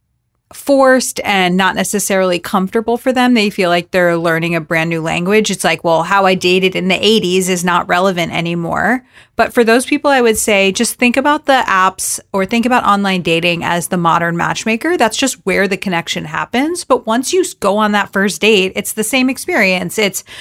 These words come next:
"What are you about? What am I about? What are you looking for? Let's go have fun. Let's go on a hike. Let's really get to know each other."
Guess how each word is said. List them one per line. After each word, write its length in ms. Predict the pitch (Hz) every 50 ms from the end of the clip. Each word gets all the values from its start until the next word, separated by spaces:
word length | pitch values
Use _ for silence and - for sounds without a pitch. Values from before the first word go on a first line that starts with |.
| - - _ _ _
"What 240 | - 190 180 202 208
are 80 | 220
you 220 | 240 233 262 285 285
about? 340 | 254 214 214 185 180 185 180
What 160 | 185 190 202
am 100 | 220 233
I 120 | 247 262
about? 400 | 262 240 202 196 190 175 180 180
What 100 | 185 185
are 60 | 196
you 80 | 208 208
looking 320 | 208 233 233 - 254 247
for? 280 | 233 - 190 185 180 180
Let's 220 | 180 180 185 -
go 120 | - 220 208
have 200 | 208 220 214 -
fun. 380 | - 247 247 240 226 202 185
Let's 180 | 185 185 180 -
go 160 | - 202 190
on 120 | 180 180 185
a 40 |
hike. 460 | 165 - 220 226 202 185 - - - - - - - _ _ -
Let's 240 | 214 190 - - 214
really 200 | 208 202 196 190
get 200 | 185 196 185 -
to 120 | - - 185
know 200 | 175 175 180 190
each 180 | 202 196 -
other." 460 | 175 165 156 175 170 180 208 262 277